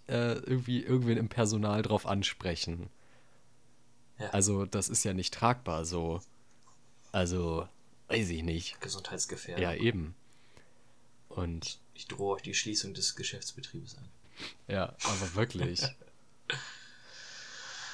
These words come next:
Speaker 2: <laughs> Ja.
Speaker 1: Nee. Ist, oh, jetzt, oh, ich will doch nur in Ruhe meinen Kaffee trinken. Ah,
Speaker 2: Ist nicht.
Speaker 1: übel. Oh.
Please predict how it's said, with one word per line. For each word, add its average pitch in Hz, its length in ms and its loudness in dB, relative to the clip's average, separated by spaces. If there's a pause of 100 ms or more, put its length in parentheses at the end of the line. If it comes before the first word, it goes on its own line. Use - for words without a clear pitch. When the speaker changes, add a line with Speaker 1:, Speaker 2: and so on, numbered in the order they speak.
(260)
Speaker 2:
<laughs> - 680 0
Ja. 107 220 -2 (840)
Speaker 1:
Nee. 87 300 -2 (420)
Ist, - 360 -4 (600)
oh, 101 280 0
jetzt, - 400 4 (120)
oh, 117 220 -2
ich 131 220 -2
will 147 100 6
doch 156 180 0
nur 170 120 2
in 165 80 2
Ruhe 160 160 4
meinen 160 240 4
Kaffee 143 380 2
trinken. 98 640 -2 (1400)
Ah, 101 560 -8 (300)
Speaker 2:
Ist - 160 -8
nicht. - 280 -14
Speaker 1:
übel. 98 600 0 (2500)
Oh. 104 320 -2